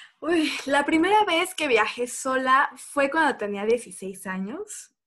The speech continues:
Tuve la oportunidad de irme a China a estudiar el idioma y me hospedé con una familia local de ahí. Como tú dices,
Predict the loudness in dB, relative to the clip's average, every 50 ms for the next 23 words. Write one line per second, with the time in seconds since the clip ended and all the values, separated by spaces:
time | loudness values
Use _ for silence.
0 | _ _ _ _ 4 4 6 6 4 2 2 0 -4 -4 -4 -6 -8 -6 -6 -4
1 | -2 -2 -2 0 2 2 2 2 2 0 -4 -4 -6 -8 -8 -8 -4 -4 -2 -2
2 | -2 -2 -2 -2 -4 -6 -6 -10 -12 -8 -6 -4 -2 0 2 4 4 4 4 2
3 | 0 0 0 0 0 0 -4 -8 _ _ _ _ _ -4 -2 -2 -2 -2 -4 -6
4 | _ -2 -2 -2 -2 -2 -6 -8 -6 -6 -6 -8 -8 -10 -12 -12 -12 -12 -12 -14
5 | -12 -14 -16 _ -18 -16 -14 -12 -10 -8 -8 -8 -10 _ _ _ _ _ _ _
6 | -2 0 0 0 2 2 2 2 4 0 0 2 2 2 2 2 0 -4